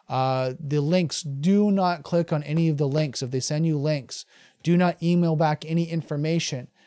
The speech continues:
right? If you have to give information, any information, call the person and confirm that they sent it.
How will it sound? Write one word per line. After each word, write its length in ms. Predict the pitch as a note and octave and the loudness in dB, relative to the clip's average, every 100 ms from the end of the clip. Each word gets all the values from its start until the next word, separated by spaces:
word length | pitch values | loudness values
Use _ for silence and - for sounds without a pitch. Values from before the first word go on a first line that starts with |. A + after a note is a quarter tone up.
| _ _ | _ _
right? 240 | C3 C#3 | -2 0
If 160 | C#3 B2+ | -2 -2
you 80 | C#3+ | -2
have 360 | E3+ D#3+ D#3 | 0 0 -2
to 220 | - F3 D3+ | 0 0 2
give 260 | D#3 D#3 | 2 2
information, 800 | D3+ D#3 - D3+ C#3+ D3+ F3+ F3 - | 0 -4 -4 -4 -2 -2 -2 -4 -2
any 300 | D#3+ F#3 F3+ | 2 2 2
information, 800 | C#3+ C3 C#3+ B2+ B2 D3 C#3+ D#3 _ _ _ | -2 -4 -4 -4 -4 -4 -4 -6 _ _ _
call 640 | - D#3+ E3+ E3+ D3 B2+ _ _ | -2 4 6 6 4 0 _ _
the 100 | C3+ | -8
person 540 | - D#3 C3+ C3 B2+ - _ | -2 -2 -2 -6 -10 -14 _
and 180 | - C#3+ | -6 -4
confirm 400 | D3+ C#3 F3 E3 | -2 -2 2 2
that 140 | D#3 B2 | 2 0
they 120 | C#3 | -2
sent 360 | - D#3+ D#3+ | 0 0 0
it. 140 | B2 | -4